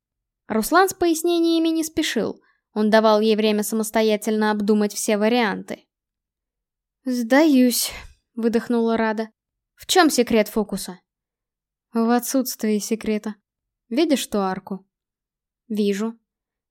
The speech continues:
Есть там кто-нибудь?» «Нет». А через пару секунд появится мать, которая везет белую коляску. Рядом идет мальчик лет четырех.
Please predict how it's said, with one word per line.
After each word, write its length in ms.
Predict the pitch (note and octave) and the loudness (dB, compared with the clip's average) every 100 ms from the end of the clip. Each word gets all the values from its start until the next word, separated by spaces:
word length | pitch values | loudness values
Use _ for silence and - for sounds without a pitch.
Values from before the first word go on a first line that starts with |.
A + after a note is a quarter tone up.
| _ | _
Есть 400 | - G3+ A#3 - | -4 0 0 0
там 140 | F4+ D#4+ | -2 -2
кто-нибудь?» 680 | - A3 F#3+ F3+ - - _ _ _ _ _ _ _ _ _ _ _ | -2 -4 -4 -6 -12 -18 _ _ _ _ _ _ _ _ _ _ _
«Нет». 640 | G#3 G3+ G3 F#3 F#3 B3 - _ _ _ _ _ _ _ _ - | -4 -2 -2 -4 -4 -6 -10 _ _ _ _ _ _ _ _ -10
А 140 | A#3 | -8
через 260 | A#3 C4 C4 | -2 0 0
пару 260 | C4+ C4 | 0 0
секунд 400 | B3+ C4 C4 B3+ | -2 -4 -4 -6
появится 500 | - B3 B3 A#3+ - | -4 -2 -2 -4 -4
мать, 340 | B3+ C#4+ D4 - | -2 0 -2 -4
которая 460 | A3+ A#3 A3+ A3+ | -6 -2 0 0
везет 360 | A3 A#3 B3 B3 | 0 -2 -2 -2
белую 380 | A3 A#3+ A#3+ A#3 | 0 2 0 -2
коляску. 600 | B3+ A#3+ F#3 - - - _ _ _ _ | -2 -4 -4 -8 -18 -20 _ _ _ _
Рядом 360 | - D4 D4+ C#4+ | 2 4 6 4
идет 220 | C#4 C#4+ | 2 2
мальчик 540 | G#3+ G3+ G3+ - G#3 G#3 | 0 0 -2 -4 -6 -4
лет 160 | G3+ | -4
четырех. 640 | - G#3 G3+ G3+ G3 - | -6 -6 -4 -4 -6 -12